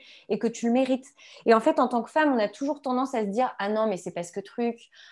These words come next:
Non, mais c'est parce qu'en fait, il y a eu ça. » Ou voilà. Et en fait, euh, non, c'est aussi parce que c'est bien ce que t'as fait et il faut être capa-, il faut se le dire, en fait. C'est hyper dur aujourd'hui quand on est une femme dans une société de, de se dire ça.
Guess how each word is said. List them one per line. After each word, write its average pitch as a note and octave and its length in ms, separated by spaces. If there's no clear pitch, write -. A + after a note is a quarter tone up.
Non, A#3+ 380
mais G#3 100
c'est G3 120
parce F3+ 180
qu'en F#3+ 120
fait, A3 480
il F#3 60
y F3+ 60
a F3 60
eu F#3+ 100
ça. » A#3+ 440
Ou B3 180
voilà. G#3+ 460
Et A3+ 200
en G#3 120
fait, D4+ 560
euh, E3+ 680
non, E4+ 280
c'est F#3+ 80
aussi F3+ 240
parce F#3 180
que - 80
c'est F#3+ 160
bien C4 280
ce D4 100
que A#3 60
t'as G#3+ 160
fait C4+ 340
et - 20
il F#3+ 80
faut G#3+ 160
être - 160
capa-, B3 400
il G#3+ 100
faut A3 140
se A3+ 160
le A#3+ 60
dire, C#4 260
en F#3 80
fait. - 340
C'est - 280
hyper D4 360
dur D4 200
aujourd'hui A3+ 340
quand A3 120
on G3+ 40
est F#3+ 80
une F#3+ 140
femme B3 240
dans G#3 60
une F#3+ 80
société G#3+ 420
de, G#3 100
de F3+ 140
se F3 80
dire F3+ 180
ça. D4+ 240